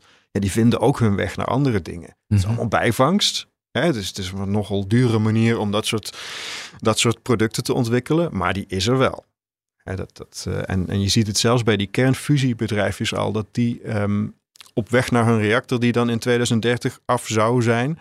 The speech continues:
Speaker 1: al, eh, hun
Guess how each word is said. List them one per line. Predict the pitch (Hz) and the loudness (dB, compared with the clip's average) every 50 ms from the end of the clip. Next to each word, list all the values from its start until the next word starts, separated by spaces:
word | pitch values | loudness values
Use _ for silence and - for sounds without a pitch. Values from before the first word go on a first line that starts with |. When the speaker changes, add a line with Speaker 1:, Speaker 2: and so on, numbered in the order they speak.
| - _ _ _ _ _ _ _ _ _ _ _ | -14 _ _ _ _ _ _ _ _ _ _ _
Speaker 1:
al, | 120 117 117 120 117 117 - _ _ _ _ _ _ _ _ _ _ | 0 2 2 2 0 0 -4 _ _ _ _ _ _ _ _ _ _
eh, | - 117 110 110 113 113 107 - - _ _ - | -6 -4 -2 -2 -2 -2 -4 -6 -12 _ _ -6
hun | 95 113 117 117 117 113 - | -2 0 0 2 0 -2 -4